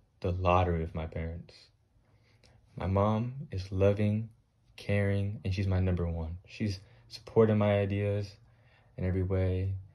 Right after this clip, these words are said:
and did a lot for me. Even when times have gotten bad. Back in twenty twenty-one, my dad was diagnosed with leukemia cancer back over the summer.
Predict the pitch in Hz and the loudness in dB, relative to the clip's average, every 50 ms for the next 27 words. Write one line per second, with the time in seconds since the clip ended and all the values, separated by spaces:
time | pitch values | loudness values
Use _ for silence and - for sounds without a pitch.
0 | _ _ _ _ _ - 87 87 87 85 85 85 85 87 - _ _ _ _ _ | _ _ _ _ _ -8 -4 -2 -2 -2 -2 -4 -6 -8 -12 _ _ _ _ _
1 | _ _ _ _ _ _ _ _ _ _ _ - _ _ _ _ - 98 98 98 | _ _ _ _ _ _ _ _ _ _ _ -20 _ _ _ _ -4 0 0 0
2 | 101 120 139 139 - 92 87 87 87 - - - - _ _ _ _ _ _ _ | 0 0 -2 -4 -2 -2 -2 -2 -2 -6 -10 -18 -20 _ _ _ _ _ _ _
3 | _ _ _ _ - - - - - - - _ 104 101 98 117 110 110 110 107 | _ _ _ _ -20 -20 -20 -20 -20 -20 -10 _ -4 -2 0 2 2 2 2 0
4 | 101 - - 92 92 92 92 92 92 92 92 - - - 90 90 92 85 85 82 | 0 -2 -2 0 0 2 2 2 2 0 -2 -4 -4 -6 -4 -2 -2 -2 0 0
5 | 82 82 85 82 78 76 82 85 - - _ _ _ _ _ _ _ _ _ _ | 0 0 -2 -2 -2 -4 -6 -10 -14 -20 _ _ _ _ _ _ _ _ _ _
6 | _ - - - - - - - - - _ - _ _ _ _ _ _ _ _ | _ -20 -20 -20 -20 -20 -20 -20 -20 -20 _ -20 _ _ _ _ _ _ _ _
7 | - 87 87 90 92 87 90 90 92 - - 90 95 98 95 92 - - 92 90 | -4 -2 -2 -2 -2 -2 -2 -2 -2 -4 -4 -2 0 0 0 0 0 0 0 0
8 | 87 87 90 90 87 85 82 82 82 85 82 82 80 82 82 82 85 87 85 85 | 2 2 2 2 2 0 0 0 0 0 0 0 0 0 -2 -2 -2 -2 -2 0
9 | 85 85 85 85 82 82 - - 80 80 80 78 76 - - 87 87 85 85 85 | 0 0 0 -2 -2 -4 -4 -8 -8 -8 -8 -10 -8 -4 -2 0 0 0 0 -2
10 | 82 - - 82 80 82 - - 82 80 80 - - _ _ _ _ _ _ _ | -4 -4 -4 -4 -4 -6 -8 -8 -8 -8 -8 -10 -14 _ _ _ _ _ _ _
11 | _ _ - - 76 78 - 85 76 80 78 - 80 - 85 82 80 80 85 | _ _ -12 -10 -10 -8 -8 -8 -8 -6 -6 -8 -8 -8 -8 -8 -8 -8 -10